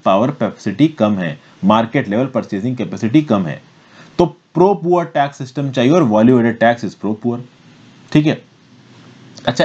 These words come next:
एंटी रिच भी नहीं है ये, क्योंकि ये रिच को अफेक्ट नहीं करता है, but पुअर की मदद करता है। पुअर की मदद कैसे करता है? तो हर एक्स्ट्रा लेवल पे जो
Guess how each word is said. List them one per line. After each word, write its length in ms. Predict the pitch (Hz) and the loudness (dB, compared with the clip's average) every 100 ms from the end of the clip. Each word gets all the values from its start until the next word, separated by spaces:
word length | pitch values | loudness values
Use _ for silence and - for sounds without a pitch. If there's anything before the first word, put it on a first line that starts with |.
| 151 | 0
एंटी 280 | 147 147 175 | -2 2 4
रिच 200 | 170 151 | 2 2
भी 140 | 170 | -2
नहीं 180 | 170 165 | 0 -2
है 80 | 156 | -2
ये, 160 | 151 - - - | -4 -8 -20 0
क्योंकि 220 | 131 139 | 2 6
ये 100 | 156 | 4
रिच 160 | 151 - | 4 -2
को 100 | 147 | -4
अफेक्ट 260 | 143 139 | -4 -6
नहीं 120 | 131 | -6
करता 260 | 104 90 80 | -4 -4 -6
है, 100 | - - _ 123 | -10 -16 _ 0
but 160 | 131 | 0
पुअर 240 | 131 139 131 | 0 -2 -2
की 80 | 113 | -4
मदद 200 | 98 - | -6 -6
करता 240 | 85 - | -8 -6
है। 60 | - | 0
पुअर 160 | 127 | 2
की 60 | 139 | 2
मदद 140 | 135 | 2
कैसे 200 | 135 135 | -2 -2
करता 240 | 143 127 147 | -2 0 -2
है? 100 | - _ - - - | -2 _ -20 -20 -4
तो 60 | 135 | -2
हर 200 | 123 151 | 0 -2
एक्स्ट्रा 300 | 175 - 170 | -2 -2 -2
लेवल 220 | 151 151 | 0 -2
पे 100 | 151 | -4
जो 260 | 147 156 | -4 -6